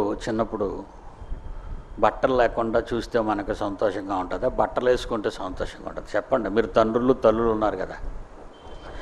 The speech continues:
చిన్నప్పుడు వాళ్ళు బుడిబుడి నడకలు నడుస్తున్నప్పుడు, బట్టలు వేసుకోకుండా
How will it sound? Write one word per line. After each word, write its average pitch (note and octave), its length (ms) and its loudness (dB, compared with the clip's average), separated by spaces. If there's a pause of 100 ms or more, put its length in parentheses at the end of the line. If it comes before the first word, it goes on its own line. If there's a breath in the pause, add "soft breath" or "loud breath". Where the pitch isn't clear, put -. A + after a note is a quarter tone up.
(300 loud breath)
చిన్నప్పుడు C#3+ 560 10
వాళ్ళు B2 240 12
బుడిబుడి B2+ 420 10
నడకలు A#2 360 8
నడుస్తున్నప్పుడు, G#2+ 720 2 (4000 loud breath)
బట్టలు D#3+ 380 8
వేసుకోకుండా D3 800 6